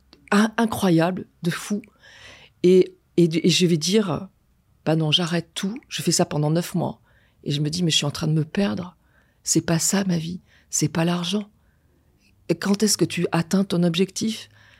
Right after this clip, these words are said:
Tu veux aider les gens et, et montrer les gens qui font des choses pour la nature. Donc arrête. Donc j'arrête tout. Tout le monde me prend pour une folle. « Natacha, elle est dingue. »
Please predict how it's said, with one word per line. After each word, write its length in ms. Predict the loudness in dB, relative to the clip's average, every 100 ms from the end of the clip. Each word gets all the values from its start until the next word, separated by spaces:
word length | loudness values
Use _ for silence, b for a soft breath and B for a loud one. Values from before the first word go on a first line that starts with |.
| b b _
Tu 160 | -6 -2
veux 300 | 2 2 4
aider 200 | 2 4
les 160 | 4 4
gens 360 | 4 0 -2 -2
et, 280 | 0 2
et 40 | 4
montrer 500 | 6 4 2 0 2
les 280 | 2 4 4
gens 240 | 4 2
qui 140 | 0
font 140 | -2 0
des 80 | 0
choses 180 | -2 -4
pour 160 | -2
la 80 | 0
nature. 500 | 0 -2 -8 -10 -10 B B B B
Donc 220 | -2 -2 -2
arrête. 480 | -4 -4 -6 -10 -8
Donc 140 | 0
j'arrête 300 | 2 2 0 -4
tout. 220 | -4 -2 -4 B B
Tout 120 | -2
le 40 | 2
monde 140 | 4
me 80 | 4
prend 240 | 2 -6
pour 180 | -8 -6
une 60 | -6
folle. « 200 | -4 -6
Natacha, 360 | -4 -6 -6 -6
elle 140 | -6
est 80 | -6
dingue. » 480 | -2 -2 -2 -6